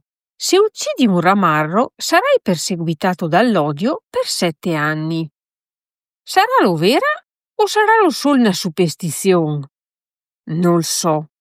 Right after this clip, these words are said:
ma per essere sicuri, non ste mai copà nessun animal, non perché porta mal, ma perché i merita rispetto.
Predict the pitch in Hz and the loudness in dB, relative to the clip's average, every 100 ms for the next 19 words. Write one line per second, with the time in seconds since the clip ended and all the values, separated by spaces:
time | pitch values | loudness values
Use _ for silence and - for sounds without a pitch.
0 | _ _ _ _ 240 262 - 359 539 - | _ _ _ _ 0 0 2 2 2 0
1 | 254 - 190 165 165 156 160 226 - _ | -2 0 0 -2 -4 -4 -4 -6 -8 _
2 | _ - 302 320 415 427 392 170 - 247 | _ -2 0 0 -2 2 2 0 -2 -4
3 | - 302 359 - 330 330 - 415 440 427 | 0 0 0 -4 -2 0 0 0 0 2
4 | 359 262 185 143 143 147 147 _ _ _ | 2 2 2 0 -2 -10 -16 _ _ _
5 | _ - 214 359 403 262 - 196 - 180 | _ 0 2 2 0 -2 -2 -6 0 0
6 | 170 - 160 156 147 139 156 - _ _ | 0 -2 -4 -2 -2 -4 -10 -20 _ _
7 | _ 320 440 508 466 - 214 156 175 - | _ -2 2 0 -2 -2 0 2 -2 -6
8 | _ _ 571 320 190 202 - 202 196 180 | _ _ 0 2 4 2 2 2 2 0
9 | - 190 180 - 190 185 | -2 0 0 -2 -2 0